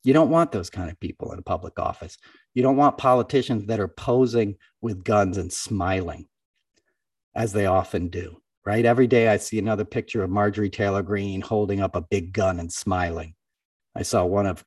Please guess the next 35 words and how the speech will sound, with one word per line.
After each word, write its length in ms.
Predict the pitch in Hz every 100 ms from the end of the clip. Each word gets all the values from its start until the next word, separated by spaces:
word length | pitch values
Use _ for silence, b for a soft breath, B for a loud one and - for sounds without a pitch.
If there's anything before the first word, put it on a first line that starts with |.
| -
Kemp, 360 | - 113 92 - _ _ -
or 80 | 110
not 200 | 98 -
Kemp, 320 | 107 85 -
but, 180 | 92 92
uh, 260 | 90 85 - _ _ _ _ _ _ _ _
who's 180 | 123 101
the 80 | 101
guy 240 | 92 90
in 100 | 87
Texas? 640 | 90 92 90 - - - - _ _ _ _ _ _ _ _ _ -
Um, 360 | 87 95 87
uh, 200 | - - - -
Abbott, 380 | 135 131 107 - _ _ _ _
right? 320 | - 104 127 -
Holding 580 | - 107 143 190 196 185
a 40 |
huge 340 | 160 208 185 -
gun 180 | 185
and 120 | 180 160
smiling. 420 | 180 180 220 -
That 140 | 135 -
guy's 200 | 196 190
had 120 | 180
more 200 | 175 170
mass 260 | 165 160 -
shootings 380 | 180 165 156
in, 180 | 165 156 -
shootings 380 | - - 165 147
in 60 | 151
his 140 | 139
state 340 | - 143 147 -
than 140 | 135
anybody 480 | 143 143 139 139 185
else. 300 | 190 -